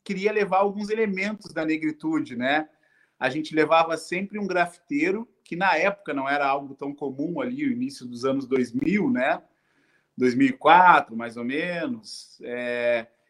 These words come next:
e também a gente levava a França cabeleireira, que ela fazia trança,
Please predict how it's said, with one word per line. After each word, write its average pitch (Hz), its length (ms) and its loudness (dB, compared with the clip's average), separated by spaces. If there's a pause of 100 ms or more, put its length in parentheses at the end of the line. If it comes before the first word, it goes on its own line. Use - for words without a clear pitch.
(100)
e 160 80 -10
também 190 400 2
a 185 40 -4
gente 196 260 -6
levava 185 540 4
a 202 40 -4
França 208 460 -8
cabeleireira, 185 640 -6
que 196 80 -14
ela 190 160 -4
fazia 190 560 -6
trança, 196 400 -8